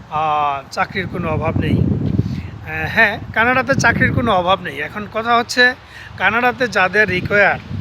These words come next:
যাদের দরকার, যে কাজের লোকের প্রয়োজন, সেই লোক তো আপনি কিনা সেটা চিন্তা করতে হবে। কানাডাতে ডাক্তারের প্রয়োজন, সেটা হচ্ছে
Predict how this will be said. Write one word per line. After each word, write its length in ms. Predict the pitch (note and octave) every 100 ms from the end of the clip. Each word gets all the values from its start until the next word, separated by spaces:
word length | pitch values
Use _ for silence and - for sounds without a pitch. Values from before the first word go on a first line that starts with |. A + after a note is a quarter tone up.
| -
যাদের 300 | D#3+ E3 F#3+ D#3
দরকার, 440 | E3+ F3+ G3+ D3 - - -
যে 180 | - G3+
কাজের 340 | - G#3 F3+ G3+
লোকের 320 | F#3+ F#3 F3 -
প্রয়োজন, 400 | A3+ A#3 F#3+ C3+ - - - - -
সেই 280 | - A3 B3
লোক 160 | A#3+ -
তো 320 | G#3 F#3+ E3+ D#3 - - - - - -
আপনি 300 | F3+ F3 A3
কিনা 240 | G#3 G#3+ G3
সেটা 200 | F#3+ F3
চিন্তা 280 | G3+ E3+ D#3
করতে 240 | C#3+ D3
হবে। 180 | C3+ G2 - - - - - - -
কানাডাতে 480 | A3+ A#3+ A#3+ G#3+ A3+
ডাক্তারের 460 | F#3+ F#3+ G#3+ G#3+ G#3
প্রয়োজন, 440 | G#3 G3 F#3 B3 - - - - -
সেটা 340 | - G3 G3
হচ্ছে 420 | F#3+ - G3 F#3+